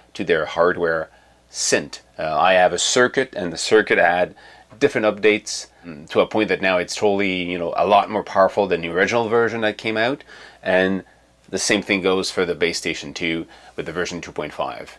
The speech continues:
Historically, the, the Base Station one came out in the nineties or something, and they were, um, basically trying to recreate the sound of the T V three oh three. Um,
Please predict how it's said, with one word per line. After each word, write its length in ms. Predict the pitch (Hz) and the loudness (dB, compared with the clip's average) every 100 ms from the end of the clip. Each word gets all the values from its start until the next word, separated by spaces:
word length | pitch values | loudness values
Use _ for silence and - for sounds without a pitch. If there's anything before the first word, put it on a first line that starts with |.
| _ | _
Historically, 580 | - - 147 127 - 92 | -10 2 4 4 2 0
the, 220 | 92 92 - | 0 -2 -6
the 80 | |
Base 240 | 90 113 113 | -2 -2 0
Station 380 | 110 101 90 101 | -2 -2 -2 2
one 340 | 131 101 92 | 4 2 -2
came 260 | - 107 104 | -4 0 2
out 380 | 101 101 - - - - - | 4 2 -2 -16 -20 -20 -14
in 140 | 87 85 | -10 -10
the 80 | |
nineties 560 | 80 82 101 127 131 127 | -8 -6 -4 -2 -2 -4
or 80 | 110 | -6
something, 500 | - 113 110 120 120 - - - - - - | -6 -8 -6 -10 -10 -18 -20 -20 -20 -6 0
and 260 | 104 104 | 2 4
they 140 | 110 110 | 6 6
were, 420 | 104 104 101 98 | 6 6 6 4
um, 380 | 92 92 90 90 | 2 -2 -4 0
basically 440 | 113 - 104 - | 0 0 -4 -8
trying 260 | - 104 104 | -2 0 2
to 260 | 92 82 - - - - _ | 0 -2 -10 -18 -20 -20 _
recreate 460 | 98 127 131 117 107 | 2 2 2 0 0
the 80 | 98 | 0
sound 320 | - 98 98 | 0 0 0
of 80 | 90 | -4
the 80 | 80 | -8
T 160 | - 92 | -8 -6
V 140 | 95 | -6
three 240 | - 92 87 | -6 -6 -6
oh 20 | |
three. 460 | - 101 71 57 - - | -4 -4 -4 -8 -16 -10
Um, 640 | - 82 80 80 80 80 | -8 -6 -8 -10 -12 -16